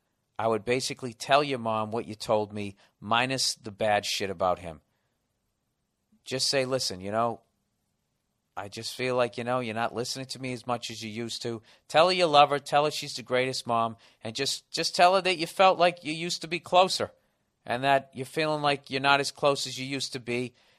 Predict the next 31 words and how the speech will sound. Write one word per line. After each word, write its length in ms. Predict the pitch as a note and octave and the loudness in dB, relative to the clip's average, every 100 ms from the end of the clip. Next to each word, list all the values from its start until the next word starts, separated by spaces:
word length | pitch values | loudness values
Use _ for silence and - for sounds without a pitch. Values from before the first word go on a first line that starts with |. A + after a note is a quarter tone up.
| _ - | _ -6
and 300 | A#2 A#2+ B2 | 0 0 2
that, 340 | B2+ B2+ - _ _ _ | 2 2 0 _ _ _
you 160 | A#2 C#3 | -10 -2
know, 300 | C#3+ D#3 D#3+ | 4 6 4
you 160 | C#3 | 0
realize 640 | C3 D#3+ F3 E3+ E3+ E3+ - | -2 2 8 10 10 8 4
that 140 | D3 | -2
your, 160 | B2 C3+ _ - C#3+ - | 0 -6 _ -8 -6 -2
her 180 | D3+ | 0
time 400 | D3+ - D3+ D#3 | 0 2 4 4
with 140 | D3+ D3 | 2 -2
her 80 | D3+ | -2
boyfriend 520 | C3+ D3 C#3 D3 C#3 | 2 0 0 -4 -2
is 140 | B2+ | -4
important, 540 | C3 C3 C#3+ C#3 C#3 C3 _ _ - | -8 -6 0 0 0 -12 _ _ -2
but 120 | B2+ | 2
I'd, 200 | B2+ B2 | 4 2
I'd 240 | - C3+ C3 | 0 0 2
like 220 | B2+ C3 | 0 2
to 120 | B2+ | 0
have, 280 | C#3 C3+ B2 _ _ - | 2 0 -2 _ _ -2
uh, 340 | A#2+ A#2+ B2 - | 2 4 2 2
whatever, 340 | E3+ G3 C3 | 2 4 2
sched-, 320 | - - D3 | 0 0 0
schedule 400 | C3 - D#3+ D#3+ | 0 0 0 0
some 180 | D#3 D#3+ | -4 -4
hang 320 | D3 D#3 D#3 | -4 0 0
time 380 | D3+ E3+ D#3 D3+ - _ _ _ | 0 0 0 0 -8 _ _ _
with 220 | - D3+ E3 | -8 -6 -4
you 140 | F#3+ | 0
guys. 440 | C#3+ A2+ G2 - | 4 4 4 -4